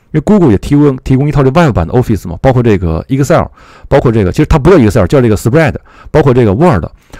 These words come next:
包括这个画图工具，都可以，完全可以替代本地文件编辑型的 Office。为什么？因为咱们编辑的文件不可能光自己用嘛，肯定要给其他的这个，这 team member 啊，比如说还在给这个朋友共享用嘛，对不对？所以说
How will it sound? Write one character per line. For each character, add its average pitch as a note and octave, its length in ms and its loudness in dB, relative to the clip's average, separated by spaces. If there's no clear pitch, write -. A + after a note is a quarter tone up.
包 C#3+ 140 0
括 C3+ 100 0
这 A#2+ 140 0
个 G2 160 -2
画 C3 160 2
图 D3 100 2
工 D#3+ 100 -4
具， D#3 220 -4
都 A3 180 4
可 E3+ 220 2
以， C#2 240 -4
完 E3 180 2
全 F3+ 160 0
可 F3 160 0
以 B2+ 160 2
替 - 180 -4
代 D#3+ 160 2
本 E2+ 320 -2
地 D#3 280 0
文 G2+ 220 0
件 A#2 220 -2
编 A#2 300 0
辑 G2 180 -4
型 F#2 240 -6
的 F#2+ 60 -8
Office。 F2+ 460 -4
为 G3+ 120 2
什 B2 120 2
么？ G2 100 0
因 D#3+ 100 0
为 F#3 100 4
咱 D3 140 0
们 D#3+ 100 0
编 F3+ 200 2
辑 E3 80 2
的 D#3+ 80 2
文 C3 120 0
件 D3 160 0
不 - 80 -4
可 B2+ 80 0
能 B2 140 0
光 D#3 160 -2
自 D3+ 100 -8
己 G2 60 0
用 G2+ 160 0
嘛， E2+ 100 -6
肯 C#3+ 140 -6
定 F#3+ 100 4
要 F#3+ 80 4
给 F#2+ 220 2
其 - 160 -8
他 E3 100 2
的 D3 100 2
这 A#2 200 2
个， G2+ 260 0
这 C3+ 120 0
team D#3 240 -2
member E3 340 2
啊， G2+ 240 2
比 - 100 -2
如 A2 60 4
说 B2+ 80 2
还 D3+ 120 -2
在 D3+ 140 0
给 F#2+ 120 -2
这 A#2+ 160 0
个 G#2 220 0
朋 C#3 200 0
友 D3 80 4
共 F3+ 180 0
享 D2+ 320 -2
用 D#3 160 2
嘛， A2 80 -2
对 G#2+ 140 0
不 A2+ 60 2
对？ - 120 2
所 C#3+ 140 0
以 B2 60 2
说 C#3 180 2